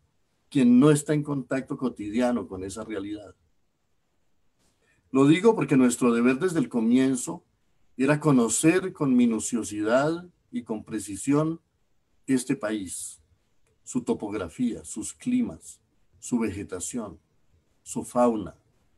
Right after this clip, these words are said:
la calidad de sus suelos, sus dones y sus destrucciones, como decía Neruda. Pero uno de los problemas de las sociedades que han sido colonizadas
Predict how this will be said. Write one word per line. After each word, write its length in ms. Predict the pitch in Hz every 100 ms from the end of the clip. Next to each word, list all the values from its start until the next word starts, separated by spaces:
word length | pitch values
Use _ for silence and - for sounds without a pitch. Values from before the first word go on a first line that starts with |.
| _ _ -
la 120 | 113
calidad 520 | 127 113 113 113 120
de 80 | 123
sus 240 | 120 101
suelos, 640 | - 127 127 92 76 - _ _ _ _ -
sus 280 | - 117
dones 400 | 110 147 156 147
y 80 | 131
sus 220 | 113 110
destrucciones, 800 | 101 98 - 92 - 127 113 92
como 180 | 98 98
decía 320 | 95 85 110
Neruda. 460 | 110 120 123 90 80 _ _ _ _ _ _ _ _ _ _ _ _ _ _ _ _ _ -
Pero 160 | 147
uno 180 | 151 196
de 60 | 196
los 160 | 147
problemas 320 | 147 135 160
de 60 | 170
las 120 | 135
sociedades 520 | 127 117 117 120 143
que 80 | 147
han 100 | 151
sido 240 | 147 160 151
colonizadas 1040 | 135 117 110 98 123 120 104 95 - -